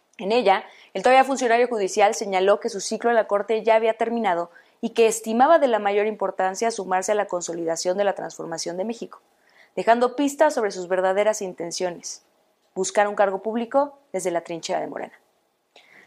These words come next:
La noticia sorprendió a muchos porque su periodo concluye el treinta de noviembre de dos mil veinticuatro, aunque la realidad es que desde hace mucho, mucho tiempo, Saldívar ya trabaja para el gobierno federal. Avaló la extensión de su mandato como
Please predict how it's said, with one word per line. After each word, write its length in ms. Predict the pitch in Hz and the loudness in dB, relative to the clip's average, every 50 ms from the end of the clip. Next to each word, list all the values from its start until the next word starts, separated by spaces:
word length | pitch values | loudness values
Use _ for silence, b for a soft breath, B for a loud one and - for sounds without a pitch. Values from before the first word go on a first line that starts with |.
| B | B
La 80 | - 202 | 0 0
noticia 260 | 220 214 285 294 330 | 0 2 2 2 4
sorprendió 360 | 302 311 277 269 254 240 254 | 4 4 4 4 4 6 4
a 20 | 254 | 4
muchos 300 | 247 254 254 277 269 269 | 4 2 0 -2 -2 -2
porque 240 | - 226 - 208 196 | -2 -4 -2 -2 -2
su 140 | 196 190 | -2 0
periodo 340 | - 196 190 202 214 233 247 | 0 2 4 6 6 4 4
concluye 440 | 233 208 196 190 - 208 214 214 240 | 2 0 -4 -4 -2 -2 0 2 2
el 100 | 247 233 | 2 2
treinta 240 | 220 220 220 220 226 | 2 0 2 2 2
de 60 | 220 | 2
noviembre 340 | 208 190 185 185 196 208 214 | 2 2 0 2 2 2 2
de 60 | 196 | 0
dos 120 | 180 170 | 0 -2
mil 100 | 190 190 | -2 -2
veinticuatro, 600 | 202 202 - 226 - - 240 220 - 170 165 - _ _ _ _ _ _ _ | -2 -2 -4 -2 2 4 4 4 4 0 -6 -8 _ _ _ _ _ _ _
aunque 180 | 170 180 - 190 | -8 -4 0 0
la 120 | 185 185 | 2 2
realidad 320 | 190 190 190 190 196 208 220 | 2 2 2 4 4 4 4
es 100 | 220 - | 2 0
que 100 | - 202 | -2 -2
desde 160 | 185 185 214 | 0 0 0
hace 180 | 214 - 226 | -2 -2 -4
mucho, 340 | 208 208 196 190 - - - _ _ _ - | -6 -6 -6 -8 -8 -12 -18 _ _ _ -8
mucho 240 | 269 311 311 392 - | -4 -2 -2 -2 0
tiempo, 400 | 254 240 226 - 247 359 - - _ _ _ _ _ _ _ | -2 -4 -2 -2 -4 -4 -6 -10 _ _ _ _ _ _ _
Saldívar 420 | - - 202 202 208 277 330 339 302 | -8 -4 -4 -2 0 0 0 2 2
ya 120 | 302 302 | 0 0
trabaja 300 | 302 277 269 269 269 269 | 2 2 0 0 0 -2
para 100 | - 220 | 0 0
el 60 | 214 | 0
gobierno 220 | 208 214 226 240 226 | 0 0 -2 -2 -2
federal. 320 | 233 214 214 254 247 - - _ _ _ _ _ _ _ _ _ _ _ B B B B B B B | -2 -2 0 -2 -2 -6 -10 _ _ _ _ _ _ _ _ _ _ _ B B B B B B B
Avaló 260 | B 208 226 233 277 | B 6 6 6 6
la 100 | 311 349 | 4 2
extensión 440 | 359 349 - 269 240 233 247 240 247 | 2 0 0 0 2 4 4 4 4
de 80 | 262 247 | 2 0
su 120 | 247 240 | -2 -2
mandato 640 | 214 208 196 202 202 202 208 202 - 240 269 302 294 | -2 -2 0 2 4 4 4 4 4 4 4 4 2
como 540 | - 214 185 180 175 170 170 165 160 156 160 | 0 -4 -4 -2 -2 -2 0 2 0 0 -2